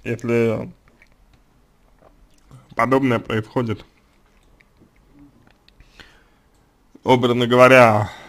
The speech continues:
не первый раз? Вот.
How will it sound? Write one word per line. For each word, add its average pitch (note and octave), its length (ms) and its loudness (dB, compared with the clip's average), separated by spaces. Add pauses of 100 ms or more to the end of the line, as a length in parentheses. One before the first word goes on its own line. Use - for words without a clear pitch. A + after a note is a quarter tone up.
(200)
не A#2 760 -6 (2250)
первый C3+ 260 4
раз? B2 340 6 (3000)
Вот. A#3 540 -6